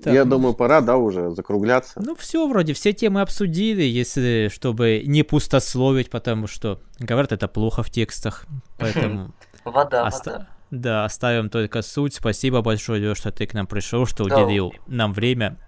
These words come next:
Speaker 1: Мы проект молод-, мы проект молодой, мы стараемся искать интересных людей. Мне кажется, была интересная беседа, и то, что твои взгляды не совпадают с какими-то моими, это на-, еще намного интереснее, чем мы бы кивали вот так вот друг другу в микрофон, что да, да, ты прав.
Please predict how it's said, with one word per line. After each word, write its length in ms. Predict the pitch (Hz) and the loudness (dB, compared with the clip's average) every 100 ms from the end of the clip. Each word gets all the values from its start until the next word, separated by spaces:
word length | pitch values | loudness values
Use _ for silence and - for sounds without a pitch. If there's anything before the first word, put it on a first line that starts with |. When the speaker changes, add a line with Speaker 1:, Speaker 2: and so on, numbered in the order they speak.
| - | -8
Speaker 1:
Мы 160 | 131 135 | -2 2
проект 360 | 120 110 107 | 4 2 0
молод-, 360 | 110 98 104 101 | -2 0 0 0
мы 100 | 139 | -2
проект 360 | 117 113 110 - | 0 2 2 0
молодой, 600 | 107 101 101 135 131 117 - - - - - | -2 -2 -2 0 0 -2 -10 -20 -20 -20 -8
мы 100 | 107 | -2
стараемся 480 | 101 117 113 95 107 | 0 4 4 2 0
искать 480 | - - 98 - - - | 0 2 2 0 -12 -8
интересных 680 | 110 92 113 127 - 101 - | -6 -2 0 0 0 -6 -4
людей. 480 | 104 107 104 95 - - | -4 0 0 0 -6 -6
Мне 160 | 113 | -2
кажется, 280 | 107 110 - | 0 0 0
была 200 | 101 110 | 2 2
интересная 480 | 101 104 117 - 104 | 2 0 0 2 2
беседа, 420 | 98 - 113 98 | 0 0 0 0
и 60 | 95 | 0
то, 160 | 110 | 0
что 400 | 107 - 101 90 - - | -2 0 0 -2 -8 0
твои 200 | 117 113 | 2 2
взгляды 360 | 110 110 101 | 2 0 2
не 100 | 101 | 0
совпадают 500 | 98 101 104 101 101 | -2 -4 -2 0 -2
с 20 | |
какими-то 420 | 107 - 101 92 95 | -4 -6 -6 -4 -2
моими, 360 | 98 110 107 | -2 -2 -2
это 300 | 90 - 87 - - - - - | -4 -4 -6 -8 -20 -20 -20 -6
на-, 240 | 117 120 - - | -2 -2 -4 -2
еще 340 | 120 - 127 | -2 2 2
намного 420 | 110 110 120 113 | 2 2 2 2
интереснее, 460 | 107 113 107 104 98 | 2 2 0 -2 -6
чем 200 | - 101 | -6 -6
мы 100 | 101 | -4
бы 200 | 98 95 | -2 -4
кивали 540 | - 131 113 107 98 | -2 0 4 4 2
вот 140 | 98 92 | 0 -2
так 180 | 95 - | -4 -6
вот 120 | 95 | -6
друг 200 | 104 104 | -6 -6
другу 280 | 101 98 104 | -4 -4 -4
в 40 | |
микрофон, 540 | 104 104 101 - 104 95 | -4 -4 -6 -4 -6 -6
что 180 | - | -8
да, 300 | 92 139 196 | -6 -4 -4
да, 220 | 131 123 110 | -2 -2 -4
ты 100 | 101 | -8
прав. 380 | - - - | -10 -12 -14